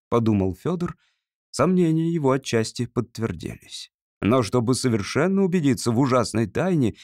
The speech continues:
и не навести подозрения жене своей, он притворился спящим и храпел так, как будто б трое суток провёл без сна. Катруся, возвратясь из клети, куда она выносила остатки ужина, подошла к своему мужу, положила руки на грудь его,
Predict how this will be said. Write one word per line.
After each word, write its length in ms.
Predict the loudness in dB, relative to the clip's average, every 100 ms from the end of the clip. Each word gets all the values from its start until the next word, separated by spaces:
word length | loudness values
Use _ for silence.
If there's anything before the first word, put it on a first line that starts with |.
| -20 -4
и 100 | 2
не 100 | 4
навести 400 | 4 2 0 -2
подозрения 600 | 2 0 2 2 2 2
жене 360 | 0 0 0 -2
своей, 500 | -2 0 2 0 -4 _ _ -4
он 160 | -2
притворился 600 | 0 0 2 2 0 -2 -6
спящим 580 | -4 -4 -2 0 2
и 80 | 2
храпел 600 | 0 0 0 2 2 2
так, 380 | 0 0 0 -2 _ _
как 200 | -6 -4
будто 320 | 0 0 0
б 80 | -4
трое 280 | 0 0 0
суток 440 | 0 -4 -4 -6 -4
провёл 360 | -2 -2 -4
без 200 | -4 -8
сна. 380 | -10 -14 -16 -18 _ _ _ _ _ _ _ _
Катруся, 760 | 0 0 2 -2 -2 -6 -12 -8
возвратясь 640 | 0 0 2 2 2 0 0
из 160 | -4
клети, 420 | 0 0 0 0 0
куда 280 | 2 2
она 140 | 2 2
выносила 460 | 2 0 0 0
остатки 440 | 0 0 -2 -2 -6
ужина, 520 | -2 -2 0 0 -2 _ _ -4
подошла 420 | 0 0 0 -2
к 80 | 0
своему 320 | -2 0 0
мужу, 360 | -2 -2 -2 -2
положила 480 | 0 0 2 2
руки 260 | 2 2 2
на 120 | 0
грудь 380 | 0 -2 -4 -2
его, 300 | -2 0 -2